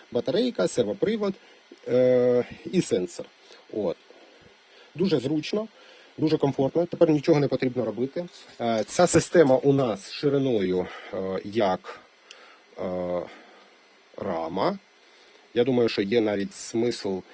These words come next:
її в-, всунути всередину самої рами. Там є для цього місце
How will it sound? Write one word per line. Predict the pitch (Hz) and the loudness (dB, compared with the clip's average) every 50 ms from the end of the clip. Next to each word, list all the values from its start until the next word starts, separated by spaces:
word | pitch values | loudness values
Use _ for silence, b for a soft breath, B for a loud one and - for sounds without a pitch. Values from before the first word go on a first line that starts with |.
| B B B - | B B B -6
її | 101 98 95 95 95 | -4 -2 -2 -2 -4
в-, | 90 - - - - 104 98 95 | -6 -8 -14 -14 -10 -8 -8 -8
всунути | 90 - - - 110 101 92 92 - 90 | -8 -8 -8 -6 -4 -4 -4 -6 -8 -8
всередину | - - - 117 98 90 90 87 95 107 110 123 143 139 | -6 -2 -2 -2 -2 -2 -6 -4 -2 -2 0 0 0 0
самої | - 175 165 160 175 185 180 | 0 2 2 4 4 4 4
рами. | 175 170 170 170 175 175 170 B B B B B B - | 4 4 4 2 0 -2 -4 B B B B B B 0
Там | 135 131 120 | 2 2 2
є | 113 123 123 | 0 -2 -4
для | 120 120 117 | -2 -2 -4
цього | - - 120 113 117 | -2 -2 -2 0 2
місце | 113 110 110 107 - - - 107 | 2 2 2 0 -2 -4 -6 -6